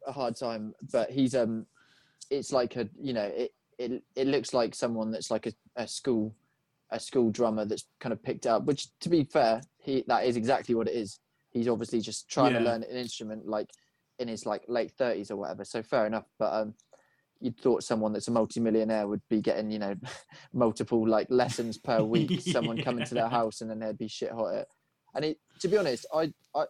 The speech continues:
Speaker 1: you know, I'm, I'm not putting him down or anything like that. It, it's cool as fuck. Like, it's obviously just a passion thing. He, he just posts, like, videos of him playing along to, like, um,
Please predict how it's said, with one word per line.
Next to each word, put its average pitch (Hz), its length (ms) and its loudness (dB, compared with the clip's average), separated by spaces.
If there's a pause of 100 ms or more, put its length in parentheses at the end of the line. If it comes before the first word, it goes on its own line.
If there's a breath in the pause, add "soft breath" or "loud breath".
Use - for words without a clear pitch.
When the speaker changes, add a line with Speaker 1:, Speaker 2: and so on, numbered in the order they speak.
(120)
Speaker 1:
you 151 120 -8
know, 104 220 -4
I'm, 131 220 -2
I'm 139 140 -2
not 147 240 -4
putting 123 200 -4
him 107 80 -8
down 117 180 0
or 110 40 -8
anything 101 240 -12
like 90 40 -8 (120)
that. 107 60 -6
It, 90 100 -12 (120)
it's 110 180 -6
cool 120 220 0
as 92 100 -8
fuck. - 220 0
Like, 101 160 -2 (380)
it's - 240 -8
obviously 123 300 2
just 104 200 -4
a - 60 -4
passion 113 420 -2
thing. 104 200 -2
He, 104 180 0
he 170 100 2
just 113 220 0
posts, - 260 2
like, 110 160 2
videos 107 420 4
of 101 80 -6
him 107 140 0
playing 107 500 0
along 107 220 2
to, - 100 -4
like, 101 260 0
um, 101 220 0